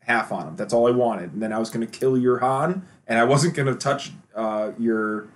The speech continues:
what, what the hell is it? The Initiative six. Doesn't matter. And I ended up in that position to where I lost a ship. I only had my arc of dash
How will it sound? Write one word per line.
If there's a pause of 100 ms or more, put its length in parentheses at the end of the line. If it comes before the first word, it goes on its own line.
(460)
what,
what
the
hell
is
it?
The (460)
Initiative
six.
Doesn't
matter. (340)
And (260)
I
ended
up
in
that
position
to
where (160)
I
lost
a
ship. (240)
I (160)
only
had
my
arc
of
dash